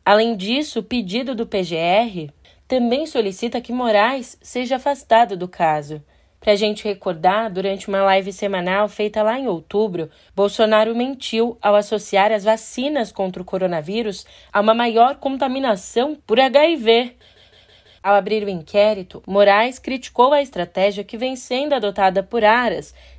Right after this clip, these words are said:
de determinar investigações preliminares, investigações que acontecem à margem do S T F.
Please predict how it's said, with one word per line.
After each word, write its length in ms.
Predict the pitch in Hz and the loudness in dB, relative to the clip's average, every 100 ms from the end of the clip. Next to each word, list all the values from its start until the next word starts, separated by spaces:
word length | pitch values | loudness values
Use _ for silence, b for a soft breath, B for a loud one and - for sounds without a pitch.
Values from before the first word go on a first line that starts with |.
| - | -8
de 140 | 214 | -4
determinar 720 | 240 233 233 190 185 208 214 - - | -2 -2 -4 -4 -2 0 -2 -6 -10
investigações 920 | 254 254 254 254 254 254 285 311 330 | -8 -8 -8 -2 -2 -2 0 0 -2
preliminares, 1000 | - 320 302 311 285 196 180 165 - - B B - | -6 -6 -4 -4 0 0 0 -6 -12 -20 B B -2
investigações 800 | 208 220 220 208 170 220 240 240 | 0 0 2 2 2 -4 -4 -4
que 80 | |
acontecem 680 | 220 180 156 214 226 - 180 - | -10 -10 0 0 0 -4 -14 -8
à 140 | 226 | -6
margem 500 | 226 220 247 226 180 | -2 -2 -2 -4 -6
do 120 | 170 | -4
S 200 | 165 160 | -4 -6
T 140 | 156 175 | -10 -6
F. 560 | 170 147 143 - 151 | -4 -4 -6 -12 -16